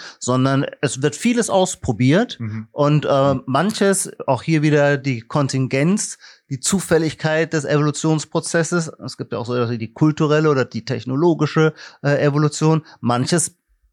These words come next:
Speaker 1: setzt sich durch und bildet dann eine stabile Ordnung aus.
Speaker 2: Und ich glaube, das ist auch das Einzige, das funktionieren und wirklich skalieren kann, denn
Speaker 1: Mhm.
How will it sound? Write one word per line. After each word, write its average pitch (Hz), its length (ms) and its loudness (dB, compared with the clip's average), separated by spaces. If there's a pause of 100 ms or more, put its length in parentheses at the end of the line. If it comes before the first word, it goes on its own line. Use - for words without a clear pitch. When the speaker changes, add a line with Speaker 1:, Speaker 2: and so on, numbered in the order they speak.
Speaker 1:
setzt 160 380 0
sich - 240 0
durch 151 320 2
und - 240 -4
bildet 156 320 2
dann 160 140 2
eine 156 180 0
stabile 151 580 -2
Ordnung 143 520 0
aus. - 560 -8
Speaker 2:
Und 113 280 2
ich - 180 -8
glaube, 131 220 0
das 120 140 -2
ist 151 160 -2
auch 113 100 -2
das 101 140 -6
Einzige, 123 420 -2
das 107 140 0
funktionieren 131 1000 0
und 104 220 0
wirklich 120 300 -4
skalieren 117 520 -2
kann, 107 500 -6
denn 107 320 2
Speaker 1:
Mhm. 107 80 -6